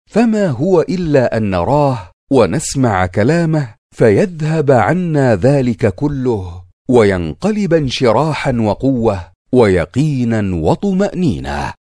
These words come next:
وقد عفى عمن آذاه." قال ابن مخلوف: "ما رأينا مثل ابن تيمية،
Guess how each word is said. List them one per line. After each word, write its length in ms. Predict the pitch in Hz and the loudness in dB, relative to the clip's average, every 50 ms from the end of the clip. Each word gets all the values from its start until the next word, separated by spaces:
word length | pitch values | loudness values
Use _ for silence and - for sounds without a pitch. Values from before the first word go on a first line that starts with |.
| _ _ - | _ _ 2
وقد 440 | 120 104 92 - - 107 95 85 107 | 2 2 2 2 0 0 0 2 0
عفى 380 | 98 113 196 214 - - 185 | 0 0 0 -2 -2 -4 -2
عمن 760 | 175 147 123 95 92 165 160 160 147 139 131 127 117 113 - - | 0 0 0 0 0 0 -2 -2 -2 -2 0 0 0 0 0 0
آذاه." 720 | 113 120 123 120 127 180 185 - - - 135 127 123 - - - - - - - - - | 0 0 0 2 2 0 0 0 -2 -4 -8 -8 -8 -10 -14 -16 -20 -20 -20 -20 -12 -6
قال 260 | - 165 220 233 220 | -2 -2 0 2 2
ابن 300 | 208 175 131 139 131 120 | 2 0 0 2 0 2
مخلوف: 840 | 107 98 87 - - 113 120 139 165 160 147 123 - - - - - - _ _ - 233 | 2 0 0 -2 -4 -2 -2 -2 -2 -2 -6 -8 -10 -14 -20 -20 -20 -20 _ _ -4 0
"ما 380 | 226 - 180 220 233 233 220 | 2 2 2 2 0 0 0
رأينا 720 | 196 180 165 - - 190 202 180 180 170 180 170 165 156 143 | 0 0 0 0 0 -2 -2 -4 -6 -6 -6 -4 -4 -2 -2
مثل 400 | 123 147 202 - - - 165 165 | -2 -4 -4 -6 -8 -8 -6 -6
ابن 340 | 151 131 143 156 151 139 | -6 -4 -4 -4 -4 -2
تيمية، 800 | - 165 151 156 151 180 214 180 196 71 135 - 117 123 - - | 0 0 0 0 0 0 -2 -2 -4 -6 -8 -8 -8 -10 -12 -14